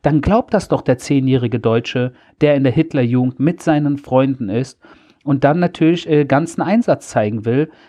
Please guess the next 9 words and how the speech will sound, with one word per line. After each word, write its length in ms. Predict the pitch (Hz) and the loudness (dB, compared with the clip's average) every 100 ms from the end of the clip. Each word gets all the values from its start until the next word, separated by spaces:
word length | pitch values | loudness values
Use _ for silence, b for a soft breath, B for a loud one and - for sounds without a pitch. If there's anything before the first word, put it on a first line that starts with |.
| B | B
mit 380 | 135 208 - - | 0 0 -2 -8
seinen 460 | 131 151 165 180 170 | -2 0 2 0 0
Helden 640 | 180 220 226 127 127 139 | 2 2 0 -2 -4 -4
zusammenhält. 640 | - 180 214 180 127 113 | -4 0 0 -2 -4 -4
Und 140 | 131 127 | -4 -2
die 80 | |
Helden 340 | 135 160 185 170 | 0 0 0 -2
damals 500 | 143 160 160 156 - | 0 0 0 -2 -2
waren, 340 | 127 139 143 | 0 -2 -6